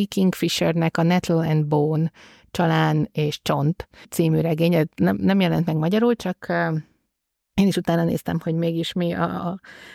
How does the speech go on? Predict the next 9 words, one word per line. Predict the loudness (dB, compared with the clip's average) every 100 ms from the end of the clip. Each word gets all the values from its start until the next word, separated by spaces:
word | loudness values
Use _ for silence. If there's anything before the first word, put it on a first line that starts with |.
| -8
ö, | -2 0 0 0 0
hogyan | 0 2
lehetne | 0 -2 -2 0
lefordítani. | 0 0 0 0 0 0 2 0 -6 -20 -20 -20 _
Ez | -2
pedig | 0 0 2 0 -2
egy, | 0 2 4 2 -2 -2
úgymond, | 2 4 4 4 4
ö, | 2 2 2